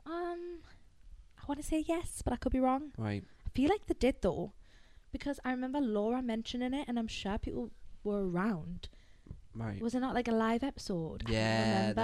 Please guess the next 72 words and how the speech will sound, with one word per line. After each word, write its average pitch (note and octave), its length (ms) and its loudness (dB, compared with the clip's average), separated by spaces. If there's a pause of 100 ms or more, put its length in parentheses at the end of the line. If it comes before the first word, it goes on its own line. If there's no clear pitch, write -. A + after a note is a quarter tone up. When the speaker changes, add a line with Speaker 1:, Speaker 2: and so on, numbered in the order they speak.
Speaker 2:
might C#4+ 60 2
have D4+ 80 0
been A2+ 120 0
in A2 120 -2
the G#2+ 60 -4
final. G2 520 -4 (640)
Speaker 1:
It B3 100 2
Speaker 2:
I C#3 60 4
think - 160 8
Speaker 1:
couldn't - 20 -
Speaker 2:
they'd F4 60 6
Speaker 1:
have - 40 8
Speaker 2:
have - 40 6
been E3 80 10
Speaker 1:
been E3 120 6
the - 40 -2
fi-, C#3 60 0
Speaker 2:
told, B2+ 400 6
Speaker 1:
it - 60 -4
couldn't C#4 160 2
Speaker 2:
but - 40 0
Speaker 1:
have C4+ 80 0
been - 80 4
Speaker 2:
just, - 120 4
Speaker 1:
the - 40 4
Speaker 2:
like, A#2 100 4
Speaker 1:
final, F#3+ 220 6
Speaker 2:
not A2 100 4
on A2+ 160 4
Speaker 1:
though. A2 60 2
Speaker 2:
camera. G#2 500 -2 (300)
Speaker 1:
Yeah, B3 560 2 (300)
but C#4 100 2
it C4 40 0
couldn't D4 200 2
have E4 80 -8
been C#4+ 100 0
the A#3+ 60 0
final B3 300 4
because G3+ 240 -2
she - 80 -8
passed A3 280 -4
away G#3+ 80 -2
on G#3 60 0
the G3+ 60 -4
fifteenth. G#3 520 -6 (140)
It - 160 -14
started G3+ 260 0
on G3+ 100 -4
the F#3+ 40 -8
twelfth. A#3 400 -8 (100)
Speaker 2:
Yeah. A2 300 0
Speaker 1:
Didn't A3 140 2
end E3 140 2
till C#4+ 120 2
the A#3+ 80 2
twenty-third. G3 640 0
Speaker 2:
No, B2+ 100 0
she C3 180 -4
did B2 180 -8
do C3+ 160 2
it - 20 0
on B2 180 -4
some A#2+ 220 -6
live G#2+ 340 -2
thing, - 440 -10
Speaker 1:
I A2 60 0
Speaker 2:
like A2+ 100 0
Speaker 1:
just - 180 -4
remember, A#3+ 360 0
yeah, A#3+ 280 2
because B3+ 420 -2